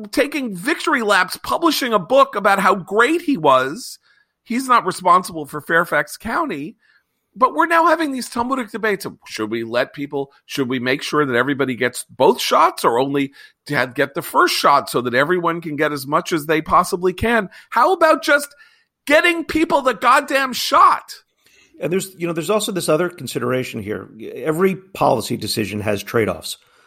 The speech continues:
Speaker 2: every, every one. And so in, in the decision to, um, vaccinate healthcare workers first, which I think is fair and just and generally a good decision,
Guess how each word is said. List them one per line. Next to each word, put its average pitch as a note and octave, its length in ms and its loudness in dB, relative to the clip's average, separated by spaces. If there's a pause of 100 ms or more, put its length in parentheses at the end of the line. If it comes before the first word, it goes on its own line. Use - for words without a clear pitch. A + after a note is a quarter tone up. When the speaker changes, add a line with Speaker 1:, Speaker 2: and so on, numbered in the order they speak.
(200)
Speaker 2:
every, B2+ 260 -2
every C3+ 240 2
one. G#2 300 -2
And A#2 240 -6
so C3+ 400 2 (400)
in, C#3+ 240 0
in D3 180 0
the C3 100 0
decision D3 880 -2
to, C3+ 480 0
um, A2+ 440 -6 (100)
vaccinate A#2 540 0
healthcare B2 420 0
workers G2+ 320 -6
first, G#2 340 -6
which A#2+ 140 -6
I A#2+ 60 0
think B2+ 240 -6
is G#2 300 -6 (120)
fair G#2+ 380 0
and A2+ 140 -2
just G2+ 320 -6
and G#2 120 -8
generally G#2 400 -2
a G2 60 -4
good G#2 260 0
decision, A2 600 2